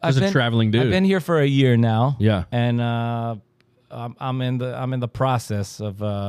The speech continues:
Speaker 1: of a green card, so I got what they call advanced parole.
Speaker 2: Okay.
Speaker 1: Like a criminal.
Speaker 2: <laughs>
Speaker 1: Yeah. So, I mean, I,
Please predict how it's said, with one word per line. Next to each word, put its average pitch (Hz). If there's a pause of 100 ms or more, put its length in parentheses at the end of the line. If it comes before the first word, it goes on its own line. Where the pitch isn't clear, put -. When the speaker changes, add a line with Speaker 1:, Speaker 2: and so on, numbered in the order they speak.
Speaker 1:
of 98
a 107
green 117
card, 104
so 104
I 101
got 117
what 117
they 110
call 107
advanced 117
parole. 127
Speaker 2:
Okay. 160
Speaker 1:
Like 113
a 131
criminal. 147 (100)
Speaker 2:
<laughs> -
Speaker 1:
Yeah. 127 (680)
So, 131 (300)
I 165
mean, 160
I, 165